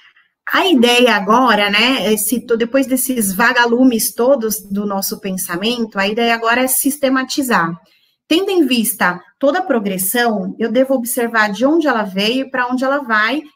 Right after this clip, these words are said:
e pra ver se ela vai convergir pra habilidades, pra, pra, pras competências essenciais, pras competências específicas e gerais do meu planejamento. Eu preciso avaliar sempre o grau de importância dela pro meu momento.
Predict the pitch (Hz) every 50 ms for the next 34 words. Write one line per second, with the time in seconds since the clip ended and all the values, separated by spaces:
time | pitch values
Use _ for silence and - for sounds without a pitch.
0 | _ - 294 285 294 277 269 269 262 240 254 269 277 277 - 269 262 262 262 240
1 | 247 254 254 - - 311 330 392 403 320 277 233 220 202 190 175 180 208 247 285
2 | 285 214 175 180 185 _ _ _ _ - 240 240 247 269 285 285 254 220 220 226
3 | 214 208 220 233 254 233 202 208 196 202 220 247 269 277 - - - 269 262 262
4 | 262 - - 285 269 262 262 262 254 254 247 - 262 262 - 277 269 277 262 269
5 | - 233 240 254 - 262 247 233 247 247 - 262 254 262 - - 320 311 285 214
6 | 180 180 180 185 - - - - 196 196 196 - - 208 202 214 202 208 202 190
7 | 190 196 190 190 - - 196 196 - - 190 - - 285 302 294 - 311 302 294
8 | 302 294 302 311 294 262 240 247 254 240 262 254 254 247 254 - - 247 247 254
9 | 254 254 269 269 254 202 180 170 180 - - 175 175 - _ _ _ _ - -
10 | - - _ - 240 262 240 262 269 254 - 247 233 240 233 233 233 233 233 226
11 | 226 226 - - - 277 311 330 302 339 311 247 262 254 240 247 254 247 262 262
12 | 254 254 - 269 269 - - 220 220 233 233 - 254 220 202 202 208 214 240 240
13 | - - 240 226 233 247 285 381 440 427 415 330 220 190 190 185 185 180 180 -
14 | 180